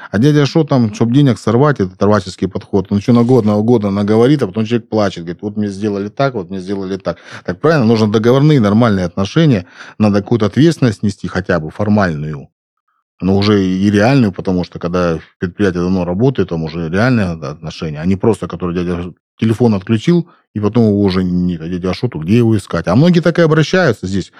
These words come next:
потому что у нас рынок процентов на восемьдесят, на девяносто, вот именно вот эти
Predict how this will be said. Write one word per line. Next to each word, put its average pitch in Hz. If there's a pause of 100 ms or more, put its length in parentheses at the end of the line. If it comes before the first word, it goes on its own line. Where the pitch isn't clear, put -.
(120)
потому 127
что 131
у -
нас 135 (200)
рынок 151 (420)
процентов 117
на 120
восемьдесят, 120
на 98
девяносто, 127
вот 107
именно 107
вот 107
эти 98